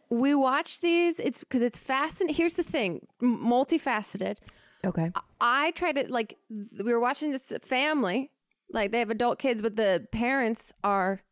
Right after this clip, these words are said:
Speaker 1: the super into Disney. Like, they moved their family to Florida specifically. Yeah,
Speaker 2: Wow.
Speaker 1: and it's fascinating. And they run this, like, um, travel company. So it's, they also have built it in as part of their job. But they,
Speaker 2: Mm-hmm.
Speaker 1: like, go on the cruise ship and the mom, like, will cry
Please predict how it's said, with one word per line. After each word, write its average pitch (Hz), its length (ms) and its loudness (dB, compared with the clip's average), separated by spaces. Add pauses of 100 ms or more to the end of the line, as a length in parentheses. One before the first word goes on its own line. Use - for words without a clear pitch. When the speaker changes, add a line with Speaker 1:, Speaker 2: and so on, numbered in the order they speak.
Speaker 1:
the 190 480 2 (180)
super 277 600 4
into 202 220 2
Disney. 190 320 0
Like, 196 140 0
they 240 80 2
moved 240 240 4
their 214 120 2
family 208 500 0
to 226 220 0
Florida 196 460 2
specifically. 175 800 -2 (420)
Yeah, 175 60 -2
Speaker 2:
Wow. 175 640 4
Speaker 1:
and 160 100 6
it's - 140 0
fascinating. 196 800 -4 (320)
And 220 200 2
they 202 80 2
run 196 200 0
this, 185 160 -2
like, 170 340 -2
um, 160 400 -4 (480)
travel 240 280 -2
company. 180 540 -6
So 220 120 0
it's, 208 180 -2 (180)
they 202 120 2
also 220 260 2
have 175 100 -4 (320)
built 190 240 2
it 175 100 -4
in 180 140 2
as 175 100 0
part 175 180 -2
of - 60 -2
their 170 100 -2
job. 208 320 0 (180)
But 196 180 0 (120)
they, 180 60 4
Speaker 2:
Mm-hmm. 190 80 4
Speaker 1:
like, 202 160 2
go 233 140 2
on 208 120 2
the 202 60 0
cruise 285 240 0
ship 233 220 -2
and 185 100 0
the 175 60 0
mom, 190 260 0
like, 202 200 -2
will 180 80 -2
cry 202 720 -2